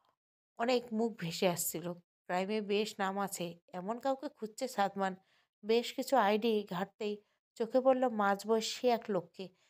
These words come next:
এখনো পর্যন্ত প্রায় ষোলোটা খুন করেছে, কিন্তু এখনো ধরাছোঁয়ার বাইরে।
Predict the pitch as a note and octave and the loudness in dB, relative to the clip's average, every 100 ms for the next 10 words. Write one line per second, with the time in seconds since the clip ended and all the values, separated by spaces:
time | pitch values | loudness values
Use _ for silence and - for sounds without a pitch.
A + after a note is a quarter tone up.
0 | _ - A3 A#3+ C#4 C#4 C#4 C#4+ C4+ C#4+ | _ -8 -2 2 2 2 0 0 -2 -2
1 | C4+ C4 - G#3+ G#3+ A#3 A#3 A#3 A3+ A#3+ | -2 -4 -2 0 2 0 -2 -8 -2 -2
2 | A#3 B3 B3 A3 G#3+ A3 G#3+ _ _ _ | -2 -6 -6 -8 -8 -8 -8 _ _ _
3 | G#3 G3 A#3 A#3+ G3 F3 F#3+ A3 G#3+ G#3+ | -4 -2 -2 -2 -2 0 0 2 0 0
4 | E3+ D#3+ | -4 -4